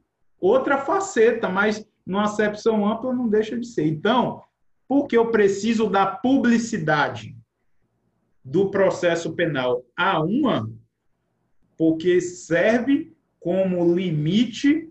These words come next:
do poder punitivo estatal.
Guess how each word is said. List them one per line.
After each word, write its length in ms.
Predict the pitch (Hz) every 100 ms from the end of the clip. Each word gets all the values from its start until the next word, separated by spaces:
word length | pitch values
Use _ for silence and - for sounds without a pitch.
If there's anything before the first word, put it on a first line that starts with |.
| _ _
do 260 | - 185 190
poder 720 | - 170 156 143 196 220 -
punitivo 880 | 202 202 185 123 - - 208 240 240
estatal. 760 | 240 - 285 - - 123 113